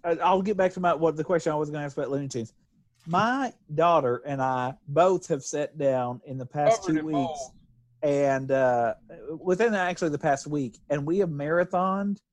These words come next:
Speaker 1: the new DuckTales cartoon,
Speaker 2: Yeah,
Speaker 1: where
Speaker 2: it's
Speaker 1: it has a,
Speaker 2: bad.
Speaker 1: where, where it has a linear story, and it builds up, and you find out what happened to their mother and all that stuff.
Speaker 2: I've only watched a few episodes.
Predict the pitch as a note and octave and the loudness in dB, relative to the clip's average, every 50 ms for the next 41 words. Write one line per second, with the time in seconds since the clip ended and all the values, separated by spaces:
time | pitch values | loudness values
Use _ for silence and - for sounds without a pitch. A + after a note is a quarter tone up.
0 | _ _ _ _ _ _ _ _ _ _ _ _ _ _ _ _ _ _ _ D3 | _ _ _ _ _ _ _ _ _ _ _ _ _ _ _ _ _ _ _ -4
1 | D3 D3+ D#3 D#3 F3 F#3+ D#3+ C#3+ C#3 D3+ D3 - - E3 E3+ F3 F3+ E3+ - - | -2 0 2 2 2 2 4 2 2 2 0 0 2 2 2 2 0 -2 -2 0
2 | F#3+ F3+ F3 - F#3 F3+ F#3+ G3 F#3+ F#3+ - _ _ _ _ _ _ _ _ _ | 0 0 2 0 -2 -2 -2 -2 -4 -6 -8 _ _ _ _ _ _ _ _ _
3 | _ - D3+ E3 D#3+ D#3 D3+ D3 D#3+ E3 E3 E3 D#3 E3+ D#3 D3 C#3 - - C#3 | _ -4 0 2 4 4 4 4 4 4 4 4 4 2 4 4 2 2 0 -2
4 | D3 D3 - - - - - - - _ _ _ _ _ _ _ E3 E3+ E3+ E3 | -4 -4 -4 -8 -16 -20 -20 -20 -20 _ _ _ _ _ _ _ 4 4 6 6
5 | F3 E3+ D#3+ E3 C#3+ C#3 C#3+ D#3+ E3+ F3+ F3 F3 F3 D#3+ - - - - D#3 D#3 | 4 2 2 2 4 4 4 2 2 0 0 0 0 -2 -2 -2 -2 0 2 2
6 | E3 F3 F#3+ G3 G3+ F3+ - - C#3+ C#3 C#3 - C#3 D3 D#3 D#3+ D#3+ D#3 D3+ C#3 | 2 0 0 -2 -4 -8 -10 -10 -8 -8 -8 -6 0 0 0 0 0 -2 -6 -4
7 | D#3 D3+ D#3+ E3+ F3+ - _ _ D3+ C3+ C3+ C#3 C3+ D#3 C#3+ C#3+ D3+ B2+ C#3 C#3 | 0 2 2 2 0 -2 _ _ -12 -10 -10 -6 -2 -2 -2 0 -2 -2 -2 -2
8 | C3+ D3+ C#3+ C#3 D3+ D3+ D3 C#3+ C#3 C3 B2+ B2+ C3+ C#3+ D#3 D#3+ F3 F3 E3+ C#3+ | -2 -2 -4 -4 -6 -8 -8 -6 -6 -6 -4 -4 -2 -2 -2 -2 -2 -2 -2 -4
9 | D3 C#3+ D3 D3 C#3+ C#3 C3+ C#3 C#3+ D#3 D#3+ - - - F3 F3 F#3+ F#3+ F#3 _ | -4 -4 -4 -4 -4 -4 -2 0 0 0 -2 -2 -6 -4 -2 -2 -2 -2 -6 _
10 | _ _ _ _ _ _ _ _ _ _ _ - D#3+ F3 E3+ D#3+ D3 C3+ C3 B2+ | _ _ _ _ _ _ _ _ _ _ _ -6 -4 0 0 2 2 0 -2 -4
11 | - B2+ A#2 - B2+ A#2+ A#2+ A#2+ - - - - - - - _ | -6 -12 -12 -10 -8 -8 -8 -10 -12 -18 -20 -20 -20 -20 -20 _